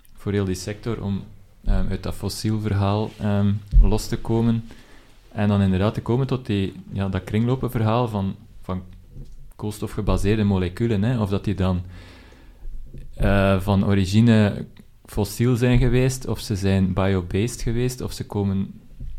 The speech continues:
Allee, ze ko-, ze kunnen evengoed uit, uit de captatie van C O twee uit de lucht komen, whatever. Eh,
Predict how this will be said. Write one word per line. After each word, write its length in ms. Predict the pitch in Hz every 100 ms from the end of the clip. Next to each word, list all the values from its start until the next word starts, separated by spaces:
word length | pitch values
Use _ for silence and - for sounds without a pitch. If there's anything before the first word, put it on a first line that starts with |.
| - -
Allee, 340 | 101 101 90 90 - - - -
ze 80 | -
ko-, 160 | 104 101
ze 60 | 98
kunnen 260 | 98 95
evengoed 380 | 101 98 101 101
uit, 280 | 95 95 -
uit 140 | 92
de 100 | -
captatie 500 | - 95 - 110 -
van 220 | 104 101 98 -
C 100 | 104
O 100 | 98
twee 280 | - 107
uit 120 | 101 98
de 80 |
lucht 200 | 104 127
komen, 300 | - 127 127 127 - - - - -
whatever. 640 | - 101 95 101 127 - - - - - -
Eh, 120 | -